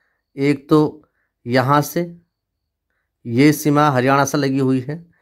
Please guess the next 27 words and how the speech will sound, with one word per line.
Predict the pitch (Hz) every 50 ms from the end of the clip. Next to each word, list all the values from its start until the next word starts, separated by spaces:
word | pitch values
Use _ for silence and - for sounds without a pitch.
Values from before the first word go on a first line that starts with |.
| _ _ _ _ _ _ _ _ -
और | 131 131 139 147 160 170 165 - - _ _ _ _ _ _ -
यहाँ | 120 113 123 120 107 131 147 160 165
से | 156 160 - 175 175 175 175 170 - _ _ _ _ _ _ _ 123
ये | 123 143 147
सीमा | 143 - 151 147 147 147 135
हरियाणा | 131 127 135 135 139 135
से | 135 -
लगी | 139 131 131 127 135
हुई | 139 131 131 127
है, | 127 131 143 165 - _ _ _ _ _ _ _ _ -
और | 139 135 139 135
यहाँ | 131 131 131 120 139 139 135
से, | 135 - 139 151 170 - - _ _ _ _ _ _ _
तो | 175 170
तीन | 170 170 - - 196 214 247 254 240
ओर | 226 190 180 165
से | 165 - - 160 170 208 269 - - _ _ _ _ _ _
हरियाणा | - 123 131 135 139 139 139 135
से | 131 - - 180 202 208 208 _ _ _ _ -
ये | 123 127
सीमा, | 120 - 131 123 127 127 123
दिल्ली | 123 117 127 117 127 127 127 135 135
की | 135 135
सीमा | 131 - 131 123 120 120
लगी | 113 113 107 120 131
हुई | 139 143 139 127
है, | 135 175 214 262